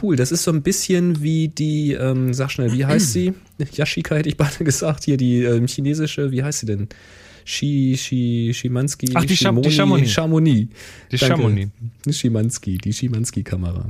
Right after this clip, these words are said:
Speaker 1: Die Chamonix, genau. Ihr habt ja im Grunde genommen so eine Großformatkamera, die ihr zusammenfalten könnt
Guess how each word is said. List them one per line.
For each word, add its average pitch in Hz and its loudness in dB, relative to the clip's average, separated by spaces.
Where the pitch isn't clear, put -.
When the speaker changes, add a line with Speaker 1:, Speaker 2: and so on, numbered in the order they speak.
Speaker 1:
Die 156 0
Chamonix, 185 2
genau. 131 2
Ihr 127 0
habt - -4
ja 185 4
im 127 0
Grunde 131 2
genommen 107 2
so 113 2
eine 113 4
Großformatkamera, 104 0
die 127 -2
ihr 104 0
zusammenfalten 117 0
könnt 165 -2